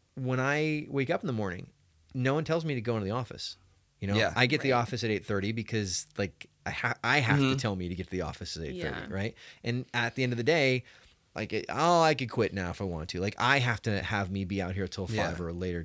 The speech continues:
Speaker 1: getting stuff done. And it's, that's a scary thing.
Speaker 3: Yeah, that would be hard.
Speaker 1: 'Cause I don't have a lot of faith in me. <laughs>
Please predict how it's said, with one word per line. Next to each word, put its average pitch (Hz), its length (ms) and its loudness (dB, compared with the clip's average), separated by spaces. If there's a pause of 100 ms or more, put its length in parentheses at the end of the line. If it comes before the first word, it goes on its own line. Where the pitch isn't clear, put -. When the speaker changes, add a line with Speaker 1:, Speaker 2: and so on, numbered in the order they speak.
Speaker 1:
getting 85 240 -6
stuff - 320 -8
done. - 240 -10 (460)
And 123 160 4
it's, - 380 2 (280)
that's 135 380 -2
a 123 40 0
scary 123 600 4
thing. - 380 -2 (260)
Speaker 3:
Yeah, 170 320 -8 (220)
that 226 80 -16
would 226 100 -12
be 208 80 -14
hard. 202 240 -14 (140)
Speaker 1:
'Cause - 80 -14
I 131 60 -8
don't 196 100 0
have 156 100 2
a 117 40 0
lot 117 100 0
of 98 80 -4
faith - 300 -4
in - 120 -8
me. - 240 -14 (280)
<laughs> - 20 -20